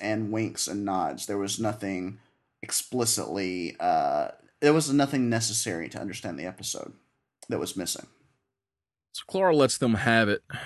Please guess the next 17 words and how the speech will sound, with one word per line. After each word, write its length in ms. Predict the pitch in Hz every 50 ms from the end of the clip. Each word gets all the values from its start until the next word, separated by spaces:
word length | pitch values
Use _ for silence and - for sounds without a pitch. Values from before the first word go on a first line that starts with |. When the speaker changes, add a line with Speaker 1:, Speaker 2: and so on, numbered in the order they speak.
| - - - - -
Speaker 2:
and 120 | - 123 120
while 120 | 120 120
she's 200 | 110 - 120 110
doing 320 | 110 123 120 120 117 113 107
Speaker 1:
<laughs> 0 |
Speaker 2:
that, 480 | 104 98 98 98 90 - _ _ -
um, 680 | 107 95 95 92 90 87 87 - - - - - 113 127 _ _ _ _ _ _ -
the 80 | 113
Doctor's 380 | 104 107 107 - - 107 98 104
over 180 | 101 98 95
there 380 | 98 95 92 90 90 87 90 92 _ _ _ _ _ _ _ _ _ _ _ _ _ _ _ _ _
sneaking 420 | - - - - 101 98 - 92
away. 340 | 90 87 85 73 - - - _ _ _ _ _ _ _ _ _ - - _ _
And 240 | 123 123 120 117 - - -
during 380 | 127 120 143 165 190 202 190 170
that 240 | 147 135 127 - - _ _ _ _
exchange, 920 | - 117 - - - - 139 127 120 113 107 101 92 90 92 95 - -